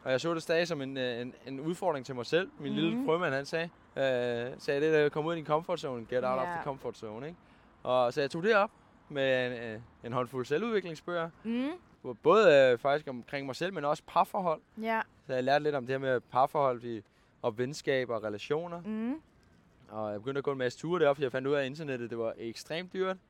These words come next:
Speaker 2: <laughs> Ja.
Speaker 1: Ja, så jeg fandt ud af, hvor stor en terapi det var for mig at gå i naturen.
Speaker 2: Mm.
Speaker 1: Og, og så samtidig med at tjene en, en, en, en stor chat penge hver
Speaker 2: Ja.
Speaker 1: måned, så fik jeg betalt meget af min gæld af, mens jeg
Speaker 2: Mm.
Speaker 1: var deroppe.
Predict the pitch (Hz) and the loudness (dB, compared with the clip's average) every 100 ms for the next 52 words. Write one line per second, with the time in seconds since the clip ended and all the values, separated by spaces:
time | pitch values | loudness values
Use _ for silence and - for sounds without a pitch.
0 | - 294 277 220 294 269 190 175 170 - | 2 2 2 0 -2 2 4 4 4 -4
1 | - 147 156 170 180 160 147 190 175 - | 2 4 4 2 2 2 0 -4 -6 -6
2 | - 208 190 170 156 - 156 156 - 185 | -10 -12 -6 4 4 4 2 2 2 0
3 | 175 135 - 202 208 151 156 220 233 277 | 0 -4 -6 -8 -6 -6 -4 -4 -4 -6
4 | 302 _ _ _ - 110 95 - - _ | -10 _ _ _ -6 -4 -4 -8 -16 _
5 | _ _ - _ 135 135 170 - - 165 | _ _ -20 _ -6 -2 -4 -4 -2 -2
6 | 170 151 151 156 165 165 139 120 117 - | 0 0 0 0 -4 -2 -4 -4 -8 -10
7 | 113 110 - 110 107 _ _ _ - 113 | -12 -12 -12 -14 -14 _ _ _ -20 -10
8 | 156 170 - - - 156 165 208 208 202 | -6 -4 -4 -8 -6 -8 -6 -10 -10 -6
9 | 131 135 143 170 175 - - - 135 139 | -4 -2 -2 -2 -10 -20 -14 -8 -2 -2
10 | 120 127 117 139 139 127 156 147 143 151 | 0 -2 2 2 2 0 0 0 -4 -10
11 | _ 214 214 220 123 123 117 117 135 | _ -6 -4 -2 0 0 -2 -4 -10